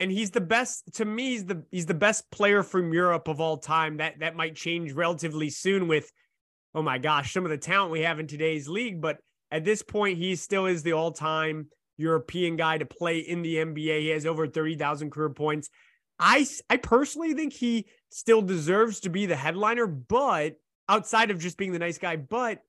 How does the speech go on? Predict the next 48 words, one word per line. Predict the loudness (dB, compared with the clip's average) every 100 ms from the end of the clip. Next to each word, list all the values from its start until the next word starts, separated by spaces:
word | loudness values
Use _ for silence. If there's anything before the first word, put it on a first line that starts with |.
| _ _ _ _ _ _ 0
you |
know, | 2
I | 4
don't | 4 2 0
think | -2
it's | -2 -2
this | -4 -4
sure | -4 2 2
thing | 0 -2 -2
because, | -2 -4 -6 -8
again, | -4 0
Wade | 4 4 4
has | 0 0
three | -4 0 0
rings | 2 0 0 -6 -12 -4
and, | -2 -2 -4 _ _ _
and | 0 2 2 0
Wade | 2 4 4
has | 2 2
a | 2
bunch | 2 2 0 0
of, | 0 0 -4 _ _ _ -2
you |
know, | 0 2
I | 0
think | 0 -2
Wade | 0 0 0
at |
his | -2 -4
peak | -10 -8 -6
was | -2 -4 -4 -14 _ _ _ _ _ _ _ _ _ _ -10
better | -6 -4 -2
than | -2 0
Dirk | 2 2 4
at | 0
his | -2
peak, | -6 -4
even | -2 2
though | 2
Dirk | 2 -2 -2
won | 2 2 2
a |
regular | 0 -2 -2 -6
season | -6 -8 -6
M | -6 -6
V | -6
P | -6 -2
award. | 0 0 -2 -2 -6